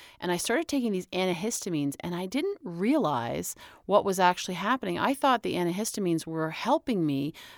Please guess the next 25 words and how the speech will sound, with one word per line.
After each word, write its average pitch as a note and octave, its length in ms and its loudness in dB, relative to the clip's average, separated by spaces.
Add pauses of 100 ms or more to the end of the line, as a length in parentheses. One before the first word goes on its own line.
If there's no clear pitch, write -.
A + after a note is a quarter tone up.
(100)
that F3 120 2
were F3 100 0
making F#3+ 360 0
me F3 140 2
more D#3 280 2
healthy, F#3+ 960 -4 (400)
but G3 100 6
what F3+ 240 4
was E3+ 160 -2
actually G3 420 4
happening, F#3 380 0
somebody F#3+ 220 -2
explained G3+ 520 0
it G#3 60 -2
to F3+ 80 -6
me E3 80 2
and D#3+ 80 2
says E3+ 160 -2
it's D#3 120 -4
kinda B3+ 240 -2
like E3+ 300 0
blocking. D#3 1000 0 (460)
So G3+ 180 0
I F#3 80 4
couldn't, C4 400 2